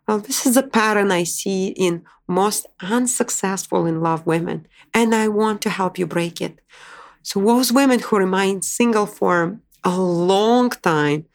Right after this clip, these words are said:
they say, "When I have more time, when I'm not busy, when things get back to normal, when I lose weight,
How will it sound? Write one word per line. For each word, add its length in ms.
they 220
say, 480
"When 320
I 80
have 240
more 160
time, 420
when 360
I'm 180
not 240
busy, 380
when 360
things 320
get 220
back 240
to 100
normal, 400
when 400
I 120
lose 260
weight, 240